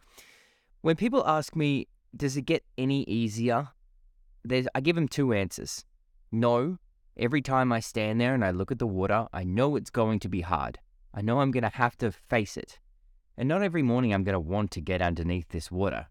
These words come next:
especially when it's, like, five degrees outside. What does get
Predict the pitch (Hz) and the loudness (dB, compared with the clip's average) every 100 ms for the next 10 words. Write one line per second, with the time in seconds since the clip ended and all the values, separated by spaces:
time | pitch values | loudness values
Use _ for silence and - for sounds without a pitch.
0 | - - 139 139 147 110 101 92 95 92 | -12 -4 -2 0 2 2 0 0 0 0
1 | - - - 110 101 95 98 95 95 90 | -6 -12 2 2 4 0 0 0 0 0
2 | 85 - - 76 50 - - _ - 117 | -2 -2 -2 -2 -4 -14 -20 _ -10 0
3 | 175 - 104 110 123 139 117 139 | 0 0 -2 2 2 0 -2 -2